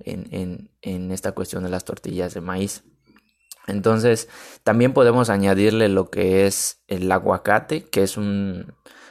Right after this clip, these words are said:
es una, un tipo de grasa saludable, que, eh, es con esto que lo, que lo, que acompañamos el platillo, el frijol con puerco. Entonces, notamos que es un platillo bastante, bastante completo,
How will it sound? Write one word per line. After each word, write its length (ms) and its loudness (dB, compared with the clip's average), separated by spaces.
es 240 -2
una, 540 0
un 200 -6
tipo 300 0
de 120 4
grasa 720 0
saludable, 720 0
que, 400 2
eh, 300 0
es 240 0
con 240 -4
esto 300 -4
que 100 -2
lo, 480 -2
que 80 0
lo, 480 -2
que 80 -2
acompañamos 920 0
el 120 -8
platillo, 520 -4
el 60 0
frijol 380 -6
con 180 -10
puerco. 400 -18
Entonces, 480 2
notamos 560 2
que 320 2
es 140 0
un 80 -4
platillo 460 0
bastante, 640 -2
bastante 540 0
completo, 640 -2